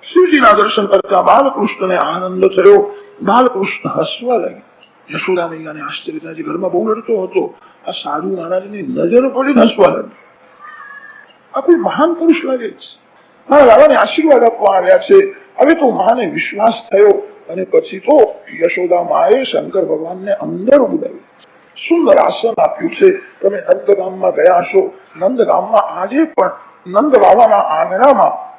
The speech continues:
આશેશ્વર મહાદેવનું મંદિર છે. શ્રી કૃષ્ણ દર્શનની આશાથી બેઠા હતા, તેથી એમને આશેશ્વર મહાદેવ કહે છે.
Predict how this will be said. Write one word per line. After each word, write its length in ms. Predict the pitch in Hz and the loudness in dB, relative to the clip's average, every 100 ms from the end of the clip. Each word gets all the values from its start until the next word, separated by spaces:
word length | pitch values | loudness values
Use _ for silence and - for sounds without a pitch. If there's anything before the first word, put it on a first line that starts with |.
| 151 180 | 0 0
આશેશ્વર 680 | 185 - 285 269 - 294 208 | 0 -8 -8 -8 -2 2 2
મહાદેવનું 480 | 190 196 190 180 | 2 2 2 0
મંદિર 260 | 165 160 - | -10 -14 -18
છે. 240 | - _ _ _ _ - | -20 _ _ _ _ -14
શ્રી 180 | - 330 | -6 -4
કૃષ્ણ 400 | 339 254 - 240 | -4 -6 -4 -4
દર્શનની 580 | 196 196 247 320 320 262 | 0 0 2 -2 -2 -4
આશાથી 540 | - 226 - 285 - | -2 -4 2 0 0
બેઠા 300 | 190 185 - | -6 -6 0
હતા, 480 | 185 190 175 165 - - _ - | 2 2 0 -2 -4 -18 _ -4
તેથી 280 | 262 - | -4 0
એમને 200 | 294 285 | 0 2
આશેશ્વર 800 | 285 - 175 - 254 - 277 254 | 0 2 0 0 -4 -4 0 2
મહાદેવ 380 | - - 349 - | 2 -2 -2 -8
કહે 160 | - - | -16 -20
છે. 260 | - _ | -20 _